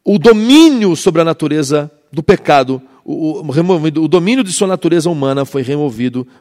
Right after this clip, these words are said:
por essa circuncisão feita pelo próprio Cristo. Ele fala da circuncisão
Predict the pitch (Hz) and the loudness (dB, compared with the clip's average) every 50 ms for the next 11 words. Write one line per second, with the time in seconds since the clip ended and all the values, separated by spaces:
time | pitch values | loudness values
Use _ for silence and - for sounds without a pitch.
0 | _ - 123 127 127 127 123 - 135 - - 139 135 - - 135 127 - - 131 | _ -8 -4 -2 -2 -2 -2 -4 -8 -8 -8 -8 -10 -10 -10 -12 -10 -10 -10 -8
1 | 113 104 107 104 107 110 110 _ _ _ _ _ _ _ _ _ _ _ _ _ | -8 -6 -6 -6 -6 -8 -10 _ _ _ _ _ _ _ _ _ _ _ _ _
2 | _ - 120 113 110 117 - 120 113 _ _ - 135 127 120 - - 127 117 101 | _ -4 -4 -4 -4 -6 -14 -20 -20 _ _ -18 -16 -16 -16 -16 -16 -14 -14 -14
3 | 101 - 110 107 98 _ _ _ _ _ - 135 147 139 - - _ - - _ | -14 -16 -20 -20 -20 _ _ _ _ _ -12 -10 -10 -10 -12 -14 _ -20 -20 _
4 | _ _ _ _ _ _ _ _ _ _ _ _ _ _ _ _ _ _ _ _ | _ _ _ _ _ _ _ _ _ _ _ _ _ _ _ _ _ _ _ _
5 | _ _ _ _ _ _ _ _ _ _ _ _ _ _ _ - - - _ - | _ _ _ _ _ _ _ _ _ _ _ _ _ _ _ -20 -20 -20 _ -20
6 | - - - _ _ _ _ _ _ _ _ - 127 127 - - 156 175 208 208 | -20 -20 -20 _ _ _ _ _ _ _ _ -12 -12 -10 -6 -4 -2 -2 -2 -2
7 | 202 - - 190 - 196 180 160 185 151 123 143 139 139 147 147 151 160 | -4 -6 -8 -10 -10 -10 -8 -8 -8 -6 -6 -6 -6 -6 -8 -10 -12 _